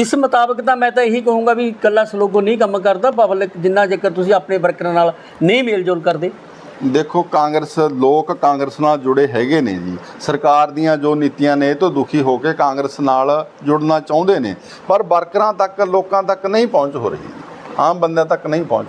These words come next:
Speaker 2: ਹੋ ਰਹੀ।
Speaker 1: ਤੁਸੀਂ ਹੁਣ, ਅ, ਆਪਾਂ ਐਂਡ 'ਤੇ ਆ ਗਏ, ਤੁਸੀਂ ਹੁਣ ਇਹ ਦੱਸੋ ਮੈਨੂੰ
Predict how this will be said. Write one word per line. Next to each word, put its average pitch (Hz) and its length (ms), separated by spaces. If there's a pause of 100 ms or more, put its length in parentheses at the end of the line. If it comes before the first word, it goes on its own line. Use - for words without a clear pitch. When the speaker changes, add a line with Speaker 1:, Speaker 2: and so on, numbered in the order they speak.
(120)
Speaker 2:
ਹੋ - 40
ਰਹੀ। - 100 (320)
Speaker 1:
ਤੁਸੀਂ 220 240
ਹੁਣ, 220 380 (760)
ਅ, - 20
ਆਪਾਂ 180 380
ਐਂਡ 190 200
'ਤੇ 190 200
ਆ 156 120
ਗਏ, 180 180
ਤੁਸੀਂ 196 300
ਹੁਣ 185 140
ਇਹ 196 120
ਦੱਸੋ 156 300
ਮੈਨੂੰ 160 300